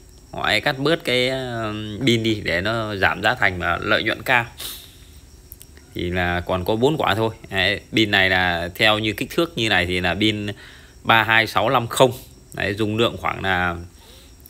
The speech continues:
ờ, sáu nghìn, nhưng mà chắc không, không còn được sáu nghìn nữa. Chắc chỉ còn được khoảng ba nghìn thôi, một lửa thôi. Nếu mà pin mới thì khả năng may thì được năm nghìn.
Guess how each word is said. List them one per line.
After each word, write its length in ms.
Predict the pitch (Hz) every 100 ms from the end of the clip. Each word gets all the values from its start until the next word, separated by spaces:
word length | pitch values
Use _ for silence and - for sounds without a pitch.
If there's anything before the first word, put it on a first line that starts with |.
| -
ờ, 200 | 85 87
sáu 220 | - 117
nghìn, 260 | 156 127 92 85
nhưng 200 | 98 104
mà 80 | 92
chắc 220 | 92 131
không, 220 | - 120 101
không 180 | - 113
còn 160 | 98
được 140 | 95 87
sáu 140 | 95
nghìn 240 | 127 110 95
nữa. 140 | 110 - - - -
Chắc 140 | 123 -
chỉ 100 | -
còn 240 | - 82
được 140 | 87 82
khoảng 200 | 58 73
ba 140 | 113
nghìn 220 | 117 117 104
thôi, 120 | 117 - -
một 100 | 87
lửa 200 | 87 82
thôi. 120 | 123 120 - - - - - - - - -
Nếu 160 | 101 123
mà 100 | 131
pin 180 | 131 123
mới 200 | 139 175
thì 100 | 117
khả 140 | 98
năng 460 | 107 123 113 123 139
may 220 | 147 135
thì 120 | 110
được 140 | 101
năm 220 | 113 120 120
nghìn. 200 | 113